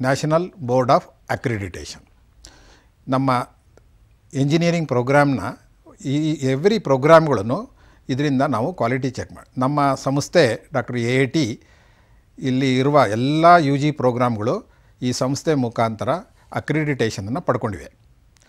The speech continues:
ಇದು ಮೊದಲನೇ ಕ್ವಾಲಿಟಿ ಬೆಂಚ್‌ಮಾರ್ಕ್. ಎರಡನೇದು, ಸಂಸ್ಥೆಗಳ್ನೇ ಕ್ವಾಲಿಟಿಯಾಗಿ ನಮ್ಮ ಬೆಂಗಳೂರಿನಲ್ಲೇ ಇರುವ ನ್ಯಾಕ್ ಅಂತ ಹೇಳ್ತೀವಿ, ನ್ಯಾಷನಲ್ ಅಕ್ರಿಡಿಟೇಷನ್ ಕೌನ್ಸಿಲ್.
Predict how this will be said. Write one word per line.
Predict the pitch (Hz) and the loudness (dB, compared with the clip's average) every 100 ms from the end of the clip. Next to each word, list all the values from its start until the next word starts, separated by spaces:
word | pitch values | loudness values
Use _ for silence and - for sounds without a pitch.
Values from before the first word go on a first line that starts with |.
| - - | -20 -8
ಇದು | 135 160 | -4 -4
ಮೊದಲನೇ | 117 123 135 151 190 - | -2 -2 -2 -2 -4 -6
ಕ್ವಾಲಿಟಿ | - 120 110 170 - _ _ | -2 -2 -2 -6 -8 _ _
ಬೆಂಚ್‌ಮಾರ್ಕ್. | 120 120 95 80 - - - _ _ - _ _ | -6 -6 -6 -14 -16 -20 -20 _ _ -20 _ _
ಎರಡನೇದು, | 117 139 196 233 202 123 135 285 _ _ _ _ | 0 2 4 2 2 0 -2 -8 _ _ _ _
ಸಂಸ್ಥೆಗಳ್ನೇ | - 143 180 220 - 226 208 202 196 202 190 _ | -2 0 2 0 4 4 4 2 0 -2 -4 _
ಕ್ವಾಲಿಟಿಯಾಗಿ | - 151 160 160 139 127 165 107 160 - _ _ - | 0 0 0 0 0 0 -2 -4 -8 -14 _ _ -6
ನಮ್ಮ | 123 123 | -2 0
ಬೆಂಗಳೂರಿನಲ್ಲೇ | 110 135 156 175 170 165 160 | 0 0 2 2 2 2 2
ಇರುವ | 139 143 135 | 2 2 2
ನ್ಯಾಕ್ | 104 120 135 120 - | 0 2 2 2 -4
ಅಂತ | 104 87 - _ - | -6 -8 -12 _ -10
ಹೇಳ್ತೀವಿ, | 101 90 104 190 320 - - - | -10 -8 -8 -8 -12 -20 -20 -10
ನ್ಯಾಷನಲ್ | 120 123 - 156 214 - _ _ - - _ _ - | -4 -4 0 0 -2 -6 _ _ -20 -20 _ _ -12
ಅಕ್ರಿಡಿಟೇಷನ್ | 127 - 135 131 123 120 156 175 | -8 -4 -2 -2 -2 -4 -6 -2
ಕೌನ್ಸಿಲ್. | 143 117 135 | 0 0 -6